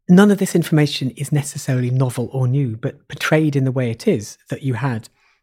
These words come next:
you know, the most senior Treasury Minister, who was him at the time, being told, "If you don't rebuild schools, if you don't stump up the cash, then there is a danger to children's lives." And they said, "Well, we're still not gonna do it." And speaking to a few people in the kind of education world, they do say it's not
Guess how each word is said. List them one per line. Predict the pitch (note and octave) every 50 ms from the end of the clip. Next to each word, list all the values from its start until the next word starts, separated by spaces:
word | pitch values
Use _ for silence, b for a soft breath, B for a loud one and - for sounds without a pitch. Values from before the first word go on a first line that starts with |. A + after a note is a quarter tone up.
| _ _ _ _ -
you | C#3+ C3 A2
know, | G#2+ B2
the | C3+ C3+ B2+ A#2 A2+ A#2 - -
most | C#3+ C3 C3 - -
senior | - C#3+ C#3+ C3+ A#2+ A#2+
Treasury | - - B2 A#2+ - C3
Minister, | A2 G#2+ A2 A#2+ - - - D3
who | C3 B2 A#2
was | A2 A2+ A2+ -
him | - C3 B2 A#2
at | A#2 -
the |
time, | A2 - C3+ B2 A#2 A2 G#2+ - B B B B B B B B
being | - B2 B2
told, | - - C#3 B2 A#2+ -
"If | -
you | C#3
don't | C3 D#3+ C#3+ D3 C3
rebuild | C3+ B2+ B2 - B2 A#2
schools, | - - - D3+ B2 A2 -
if | -
you | A#2+
don't | - B2+ -
stump | - - - A#2 - B2+
up | - -
the | -
cash, | - D3 A#2 G#2 - - - - _ b b b b b b b -
then | - A#2 A#2 A#2+ A#2+ B2+ - -
there | - A#2
is | A#2+ A#2+
a | B2+ A#2+
danger | - B2 B2 A#2+ - -
to |
children's | - - - B2+ A#2+ - A#2 A2+ -
lives." | C3 C3+ C3 A2+ G#2+ G#2+ -
And | - A#2
they |
said, | A2+ - A#2+ A#2 A#2 B2
"Well, | A#2+ A#2+ A#2 A#2+
we're | A#2
still | - - - B2
not | A#2+ A#2+ A#2+
gonna | C3 B2
do | A#2+ - E3+ D3
it." | G#2 - - B B B B B B B B B B B B B B B B
And | - D#3+ E3 D#3+ C#3+ - - - _ _ _ _ _ _ _ -
speaking | - - - F#3 F#3+ - F3 D#3+
to | - - C#3+
a |
few | - - C#3
people | - - C3+ A#2+ - B2 A2+
in | A#2
the | B2+
kind | B2+ - C3 A#2+ A#2
of | A#2 -
education | B2+ - - - - B2+ C3 - - B2+ A#2
world, | A2+ A#2 B2 -
they | C3+ C3+
do | C3 - E3 E3
say | - - - D#3 D3+ - -
it's | D3 - -
not | F#3 G3 G#3+ G#3